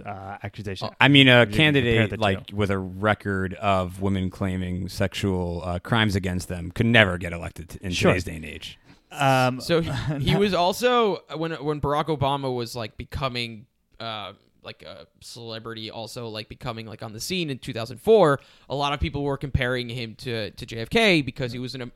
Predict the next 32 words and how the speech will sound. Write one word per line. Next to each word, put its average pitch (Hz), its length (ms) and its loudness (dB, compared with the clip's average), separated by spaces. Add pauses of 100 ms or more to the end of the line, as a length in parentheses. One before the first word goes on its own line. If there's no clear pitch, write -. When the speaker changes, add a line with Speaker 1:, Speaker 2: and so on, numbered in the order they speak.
(120)
Speaker 3:
they 143 100 0
were 135 40 -2
both, 151 280 0
like, 135 180 -2
really, 123 220 -4
really 117 180 -4
great 113 200 -6
speakers. 113 500 -8 (420)
Uh, 120 240 -4
J 131 200 -6
F 123 100 -8
K 127 460 2 (280)
was 147 260 -2
a, 120 300 -2
was 123 300 -4
a, 117 60 -4 (260)
a 101 60 -8
congressman 123 400 -6
before 117 340 -4
he 117 80 -4
was 113 140 -10
a - 20 -12
one-term 113 300 -8
senator, 151 400 2
but, 117 220 -8
like, 113 200 -10 (220)
he - 120 -14
was 113 140 -10
still, 135 260 -4
like, 120 240 -8 (220)
relatively 120 640 -4
inexperienced. 113 720 -6